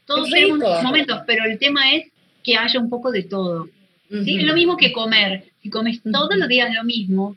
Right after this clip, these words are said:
Speaker 1: vas a tener falta nutricional.
Speaker 2: Claro.
Speaker 1: Porque,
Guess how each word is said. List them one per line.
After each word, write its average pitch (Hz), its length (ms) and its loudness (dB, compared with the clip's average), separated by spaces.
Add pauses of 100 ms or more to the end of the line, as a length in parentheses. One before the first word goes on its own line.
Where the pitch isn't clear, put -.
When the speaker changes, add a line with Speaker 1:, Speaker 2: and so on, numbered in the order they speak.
(140)
Speaker 1:
vas 254 140 -8
a 262 120 -4
tener 240 320 -4 (540)
falta 240 280 -4
nutricional. 220 800 -4 (260)
Speaker 2:
Claro. 190 320 0
Speaker 1:
Porque, 233 140 -6